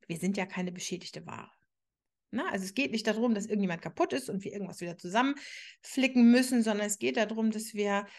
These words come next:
alle irgendwo ja in uns drin Verletzungen haben und diese Verletzungen dürfen heilen, indem wir Bewusstsein darüber erlangen und das ist unsere Weiterentwicklung. Und das ist für sie total normal.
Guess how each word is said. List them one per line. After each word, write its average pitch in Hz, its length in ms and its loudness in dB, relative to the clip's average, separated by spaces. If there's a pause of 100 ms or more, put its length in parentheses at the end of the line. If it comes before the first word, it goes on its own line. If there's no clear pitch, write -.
(240)
alle 226 280 6
irgendwo 208 680 2
ja 190 300 0
in 196 180 -4
uns 185 200 -4
drin 208 240 0
Verletzungen 196 640 -4
haben 277 280 -2 (180)
und 208 120 0
diese 196 180 0
Verletzungen 196 760 -2
dürfen 202 520 -6
heilen, 202 340 2
indem 208 320 0
wir 202 100 0
Bewusstsein 196 680 -4
darüber 175 300 -4
erlangen 170 400 -2
und 226 120 -2
das 220 120 -8
ist - 100 -16
unsere 220 260 0
Weiterentwicklung. 196 880 -6 (1040)
Und 220 440 8 (460)
das 202 300 -6
ist 330 180 -2
für 214 160 0
sie 208 220 0
total 220 500 -2
normal. 208 680 0